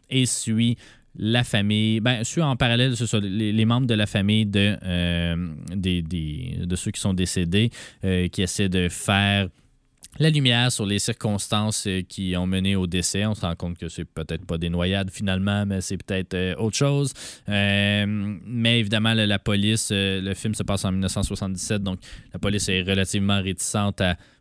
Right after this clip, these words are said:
vouloir gratter, euh, le bobo un peu. Il y a pas de rapport d'autopsie. On se ferme un peu les yeux là-dessus, puis on se dit que ça va passer.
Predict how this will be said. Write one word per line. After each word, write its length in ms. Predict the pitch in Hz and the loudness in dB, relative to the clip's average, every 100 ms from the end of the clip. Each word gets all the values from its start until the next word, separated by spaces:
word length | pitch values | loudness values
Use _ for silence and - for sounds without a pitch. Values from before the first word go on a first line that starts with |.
| - | -4
vouloir 340 | 98 107 101 | 2 4 2
gratter, 640 | 95 107 113 113 113 107 101 | 2 0 2 4 4 4 2
euh, 40 | 90 | 2
le 140 | 117 127 | 2 2
bobo 320 | 120 117 120 | 2 2 2
un 100 | 110 | 2
peu. 340 | 123 131 131 | 2 2 2
Il 40 | 127 | 2
y 40 | |
a 60 | 113 | 0
pas 140 | 123 | 0
de 80 | 113 | 2
rapport 280 | 107 113 113 | 2 2 0
d'autopsie. 680 | 104 104 - - 123 123 113 | 0 -2 -4 0 2 4 4
On 140 | 110 | 2
se 60 | - | 0
ferme 180 | 110 | 2
un 80 | 107 | 2
peu 140 | - 107 | 2 2
les 280 | 101 90 | 4 2
yeux 60 | 98 | 2
là-dessus, 480 | 101 82 - 110 104 | 0 -2 -4 -2 -2
puis 100 | 101 | -2
on 100 | 92 | -2
se 60 | |
dit 160 | 85 95 | -4 -6
que 160 | 85 85 | -4 -2
ça 140 | 90 | -2
va 100 | 92 | -2
passer. 340 | 95 87 117 | -2 -2 0